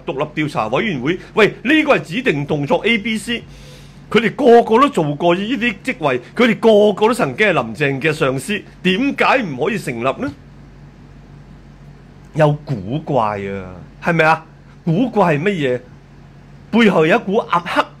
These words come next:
暗勢力駕馭緊班公務員，呢個係佢哋最憂心嘅地方。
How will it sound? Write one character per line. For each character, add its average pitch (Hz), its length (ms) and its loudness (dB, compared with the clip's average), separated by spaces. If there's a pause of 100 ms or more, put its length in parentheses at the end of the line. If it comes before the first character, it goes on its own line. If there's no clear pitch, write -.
暗 156 220 -2
勢 147 360 -2
力 123 160 -6 (520)
駕 165 360 2
馭 131 200 -2
緊 139 200 -4
班 170 200 0
公 160 220 -6
務 110 160 -6
員， 98 220 -10 (640)
呢 262 300 2
個 165 100 0
係 135 120 2
佢 123 100 -4
哋 123 140 -2
最 131 200 -4
憂 165 240 0
心 151 160 -6
嘅 120 180 -8
地 95 160 -10
方。 107 260 -6